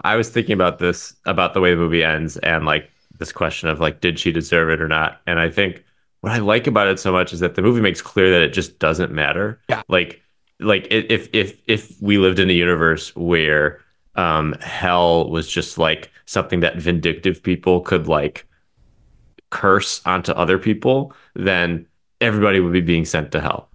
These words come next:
Speaker 1: for, like, personal
Speaker 2: <laughs>
Speaker 1: slights, right? Like, there's no, <laughs> it's, it's like, it's like a form of currency. Uh, and it's not,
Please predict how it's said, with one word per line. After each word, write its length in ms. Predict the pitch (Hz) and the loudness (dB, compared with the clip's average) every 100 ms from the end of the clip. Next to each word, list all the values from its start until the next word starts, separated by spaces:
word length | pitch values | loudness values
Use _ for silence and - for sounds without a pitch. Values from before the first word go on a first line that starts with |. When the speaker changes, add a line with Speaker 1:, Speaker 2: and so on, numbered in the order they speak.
| - | -14
Speaker 1:
for, 340 | - 101 82 | 0 2 2
like, 240 | 73 78 - | 2 0 0
personal 380 | 90 78 85 69 | -2 -2 -4 -2
Speaker 2:
<laughs> 80 | - | 0
Speaker 1:
slights, 360 | 69 - - - - 151 | 0 0 -10 -18 -14 -4
right? 380 | 92 185 - 175 - 175 - 160 | 0 0 0 -4 -2 -6 -6 0
Like, 240 | 113 101 - | 2 2 2
there's 280 | 117 107 | 2 4
no, 180 | 110 107 - - - | 2 -2 -4 -14 -10
<laughs> 300 | - - 165 | -10 -6 0
it's, 240 | 117 - - | 0 0 0
it's 200 | 110 - | 0 2
like, 200 | 107 - | 0 0
it's 140 | 104 110 | -4 -2
like 120 | 101 | -2
a 40 | |
form 240 | - 120 107 | 0 2 2
of 140 | - | 0
currency. 560 | - 110 95 - - - - - - | 0 0 0 -4 -14 -16 -20 -20 -8
Uh, 300 | 90 80 - | -2 -2 -2
and 360 | - 87 80 - _ _ - | -2 0 -2 -8 _ _ -2
it's 300 | 87 - - | -2 -2 -4
not, 380 | 87 87 - | -2 -2 -4